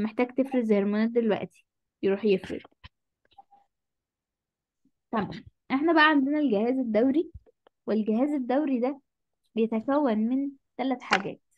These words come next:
عضلة القلب طبعا اللي هي مهمة جدا، واللي هي أصلا الأساسية. تاني حاجة الدم اللي موجود جوه الأوعية الدموية. تالت حاجة اللي هي الأوعية الدموية بقى اللي شايلة الدم.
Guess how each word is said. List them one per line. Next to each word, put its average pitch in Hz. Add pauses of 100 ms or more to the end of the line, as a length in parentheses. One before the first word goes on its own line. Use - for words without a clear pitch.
(880)
عضلة 277
القلب 226 (220)
طبعا 285 (280)
اللي 202
هي 220
مهمة 220
جدا، 254
واللي 185
هي 214 (140)
أصلا 254
الأساسية. 202 (1120)
تاني 285
حاجة 262
الدم 247 (400)
اللي 208
موجود 214
جوه 285
الأوعية 208
الدموية. 202 (360)
تالت 294
حاجة 262
اللي 339
هي 370
الأوعية 262
الدموية 233
بقى 240
اللي 214
شايلة 208
الدم. -